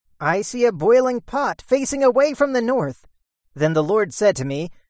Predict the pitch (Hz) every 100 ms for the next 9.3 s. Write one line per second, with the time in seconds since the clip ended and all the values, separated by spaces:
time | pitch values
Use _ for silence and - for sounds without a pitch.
0 | _ _ - 127 131 139 135 147 143 175
1 | 214 180 185 190 247 180 151 147 165 147
2 | 135 160 - 180 185 151 131 160 156 202
3 | 220 254 233 208 240 - 175 156 185 160
4 | 151 151 160 127 127 - - _ _ -
5 | 147 156 139 202 202 143 156 160 139 151
6 | 190 240 220 277 285 - 285 262 170 156
7 | 151 143 147 185 190 175 151 156 139 147
8 | 160 220 170 - 160 196 214 190 135 160
9 | 156 180 208